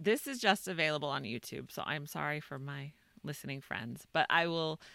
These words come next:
link it in the podcast description so you can hop on over. So if you are listening via podcast, then look for the encore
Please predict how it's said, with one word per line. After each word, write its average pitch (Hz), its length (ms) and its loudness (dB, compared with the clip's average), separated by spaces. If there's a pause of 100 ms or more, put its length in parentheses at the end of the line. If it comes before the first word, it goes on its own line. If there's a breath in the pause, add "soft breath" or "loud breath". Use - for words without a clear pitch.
(180 loud breath)
link 196 320 2
it 190 140 2
in 165 120 2
the 156 60 -4
podcast 139 540 0
description - 640 -8
so - 100 -8
you 135 180 -4
can 135 180 -8
hop 180 260 -2
on 151 120 4
over. 120 360 -4 (1500 loud breath)
So 180 360 6 (200)
if 208 280 2
you 233 100 2
are 226 100 6
listening 190 440 0
via 147 240 0
podcast, 214 880 2 (140)
then 165 340 4
look 180 140 0
for - 120 -6
the 196 120 2
encore 156 420 0